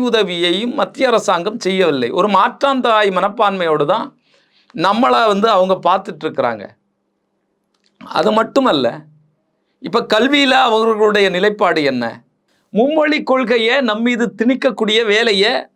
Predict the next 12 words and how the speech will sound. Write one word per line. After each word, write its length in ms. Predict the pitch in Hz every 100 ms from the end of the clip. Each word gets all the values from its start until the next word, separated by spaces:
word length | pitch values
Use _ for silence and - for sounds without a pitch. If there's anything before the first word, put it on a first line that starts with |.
| -
மத்திய 320 | 233 - 262
அரசாங்கம் 420 | 220 196 185 156 147
வந்து 140 | 175 170
பண்ணிட்டு 280 | 156 156 151
இருக்கு. 180 | - _ _ _ -
நம்ம 320 | 175 208 208 185
எதிர்ப்பு 280 | 196 285 294 240 214
தெரிவிக்கிறதுனால 760 | 196 185 185 156 143 143 143 160 - - _ _ _ _ _ _ _ _ -
கல்விக்காக 720 | 214 277 294 - 277 247 214 285 302 - -
மத்திய 280 | 196 302 294
அரசாங்கம் 480 | 262 269 240 233 214
தரக்கூடிய 400 | 196 190 190 185